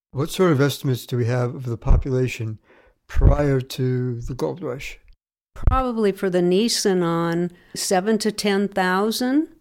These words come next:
Speaker 2: would be, a, I think, a modest number.
Speaker 1: The population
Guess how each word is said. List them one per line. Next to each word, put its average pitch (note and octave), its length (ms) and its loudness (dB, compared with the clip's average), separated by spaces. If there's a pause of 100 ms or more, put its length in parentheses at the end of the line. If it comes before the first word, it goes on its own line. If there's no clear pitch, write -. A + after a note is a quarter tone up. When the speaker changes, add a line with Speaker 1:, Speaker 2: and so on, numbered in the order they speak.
(160)
Speaker 2:
would F3 220 -2
be, E3 260 0
a, D#3 260 -2
I D#3+ 220 -2
think, D#3 260 -6
a D3 80 -4
modest D#3+ 840 -4 (360)
number. G#3 560 -2 (320)
Speaker 1:
The B2+ 220 2
population C3 1000 2